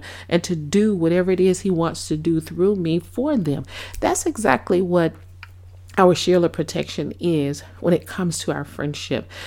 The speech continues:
Because guess what? Jesus says that he is our friend. The word says that he's our friend.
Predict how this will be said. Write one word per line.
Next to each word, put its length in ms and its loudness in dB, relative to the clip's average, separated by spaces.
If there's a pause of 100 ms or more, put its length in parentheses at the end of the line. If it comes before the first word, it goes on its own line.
(180)
Because 380 0 (100)
guess 320 0
what? 240 -4
Jesus 580 4
says 600 0
that 200 -4
he 380 0
is 200 0
our 300 -2
friend. 800 -2 (340)
The 100 -2
word 280 2
says 420 -2
that 300 0
he's 260 0
our 160 -2
friend. 540 0